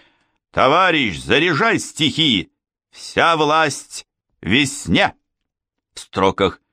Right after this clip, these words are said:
«Когда мы наклоним шишачные головы, и ритм коммун материкам суля, славянами, кавказцами, тюрками, монголами начнет полыхать покатая земля»,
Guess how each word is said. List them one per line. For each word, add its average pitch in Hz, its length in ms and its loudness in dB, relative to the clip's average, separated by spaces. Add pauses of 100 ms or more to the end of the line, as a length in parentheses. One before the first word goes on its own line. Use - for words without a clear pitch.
(800)
«Когда 76 400 -2
мы 104 140 2
наклоним 98 800 0 (300)
шишачные 87 880 -2
головы, 80 540 -6 (560)
и 117 160 2
ритм 147 360 -2
коммун 131 640 0 (360)
материкам 110 760 2
суля, 101 580 0 (560)
славянами, 117 1080 0
кавказцами, 101 1120 -2
тюрками, 113 680 0
монголами 156 1040 0 (260)
начнет 135 600 0
полыхать 117 580 0 (220)
покатая 87 720 0
земля», 127 460 0